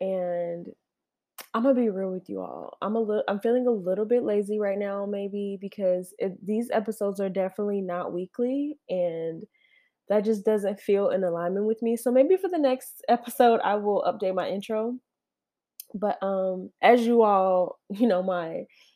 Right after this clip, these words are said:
dedicated listeners know, this podcast has evolved into,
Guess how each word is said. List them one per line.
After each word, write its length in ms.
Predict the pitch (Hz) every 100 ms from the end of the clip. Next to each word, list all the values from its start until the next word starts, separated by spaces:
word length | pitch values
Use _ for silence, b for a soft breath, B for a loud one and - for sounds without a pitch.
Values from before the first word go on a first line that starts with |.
| -
dedicated 540 | 233 220 - 220 190
listeners 580 | 190 202 - 185 175 175
know, 420 | 185 175 165 160 170
this 220 | 226 262 254
podcast 580 | 233 233 220 196 190 -
has 240 | 180 175
evolved 720 | 190 175 175 180 170 175 175 -
into, 800 | 185 190 185 - 180 170 165